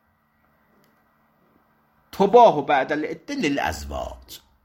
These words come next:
بعد از عده برای شوهر، مردان دیگر، دیگر مباح می‌شه. لدلالت الاخبار علیه،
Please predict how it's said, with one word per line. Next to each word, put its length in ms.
بعد 400
از 260
عده 600
برای 380
شوهر، 560
مردان 560
دیگر، 320
دیگر 380
مباح 560
می‌شه. 280
لدلالت 800
الاخبار 600
علیه، 340